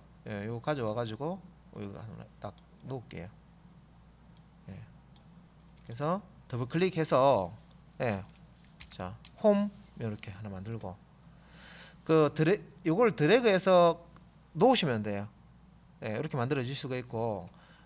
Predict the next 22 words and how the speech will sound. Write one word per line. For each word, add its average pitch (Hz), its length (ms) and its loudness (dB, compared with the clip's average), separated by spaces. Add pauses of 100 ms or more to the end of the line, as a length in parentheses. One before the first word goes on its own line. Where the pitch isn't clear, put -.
(160)
요 196 160 2
사이즈하고 214 460 4
똑같은 220 460 0
거를 156 380 4
하나 156 140 2
더 123 80 -4
만들고 120 300 -2
싶잖아요. 170 640 2 (540)
그러면, 143 600 -2 (800)
예, 104 220 -8 (180)
요거를 196 240 2
이제 160 100 -2
클릭한 208 420 0
상태에서 202 420 0
컨트롤 226 540 2
C, 226 240 -4
컨트롤 214 460 -4
V 233 200 -4
하시면 147 680 0
복사본이 202 380 0
생깁니다. 135 500 -4 (1200)
예. 101 180 -8